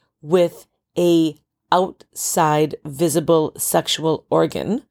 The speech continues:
or absence of one, and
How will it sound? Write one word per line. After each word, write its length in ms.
or 240
absence 540
of 260
one, 360
and 580